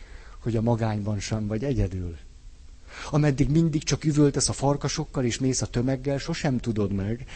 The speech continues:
hogy a magányban nem vagy egyedül. A, most, hogy énekeltük a Passiót, hát a, a tükk, ték, ték,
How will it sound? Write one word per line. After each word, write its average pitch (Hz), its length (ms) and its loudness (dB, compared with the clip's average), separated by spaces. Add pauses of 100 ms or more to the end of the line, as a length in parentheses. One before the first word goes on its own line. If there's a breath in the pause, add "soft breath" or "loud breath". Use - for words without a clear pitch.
(160 loud breath)
hogy 113 160 -2
a 107 60 2
magányban 123 520 0
nem 113 180 -2
vagy 117 180 -2
egyedül. 98 480 -4 (1200 loud breath)
A, 113 260 0 (1700 loud breath)
most, 123 160 -4
hogy 120 200 -2 (300)
énekeltük 139 640 2
a 110 60 -4
Passiót, 123 720 0
hát 120 200 -4
a, 127 140 -4
a 127 80 -6 (100)
tükk, 131 340 -2 (2750 loud breath)
ték, 147 640 10 (720 loud breath)
ték, 139 540 8